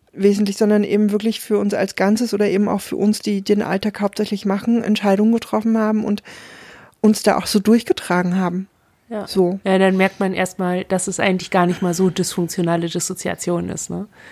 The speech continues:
Speaker 2: Sondern durchaus, durchaus zielgerichtete, funktionale,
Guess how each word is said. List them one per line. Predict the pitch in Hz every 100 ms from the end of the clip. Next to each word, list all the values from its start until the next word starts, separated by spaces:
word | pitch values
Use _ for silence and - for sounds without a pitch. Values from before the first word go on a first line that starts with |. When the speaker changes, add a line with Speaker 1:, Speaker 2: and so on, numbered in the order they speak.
| - - -
Speaker 2:
Sondern | - 180 175 165
durchaus, | 196 180 - 175 165 165 - - - _ _ _ _ _ _ _ _ _ _ _ _ _ _ _ _ _ _ - -
durchaus | 190 180 175 -
zielgerichtete, | 180 208 208 190 185 185 - 185 - 180
funktionale, | - 196 196 - 196 185 175 175 175 180 180